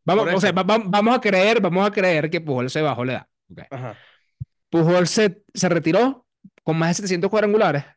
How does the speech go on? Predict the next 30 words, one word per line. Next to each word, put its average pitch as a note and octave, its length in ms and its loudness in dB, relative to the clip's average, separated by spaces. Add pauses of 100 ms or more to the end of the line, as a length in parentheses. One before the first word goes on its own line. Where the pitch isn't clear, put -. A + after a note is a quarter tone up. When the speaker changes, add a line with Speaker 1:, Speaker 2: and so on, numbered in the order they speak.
(100)
Speaker 1:
Esa D3+ 200 -2
Speaker 2:
Ajá. - 0 -
Speaker 1:
última F#3+ 240 0
temporada E3 320 -2
que F#3 80 -2
fue E3 120 -2
increíble, G#3 420 0
teniendo E3+ 340 -2
Speaker 2:
Sí. - 20 -4
Speaker 1:
que F#3 100 -2
cuarenta D3 300 -2
y C#3+ 40 -2
tres, F#3+ 280 0
cuarenta D#3 240 0
y - 20 -10
cuatro E3+ 220 0
años. G#2 340 -2 (300)
Speaker 2:
Cuarenta B2+ 320 -10
y B2 40 -6
dos. - 340 -12 (1600)
Lo C3+ 260 -8
que D#3 260 -8
vendría E3 440 -8
siendo E3+ 560 -14 (600)
que B2+ 100 -20
tenía C3+ 500 -12 (300)
cuarenta D3 340 -10
y A2+ 40 -16
siete E3 360 -12
realmente. A#2+ 640 -16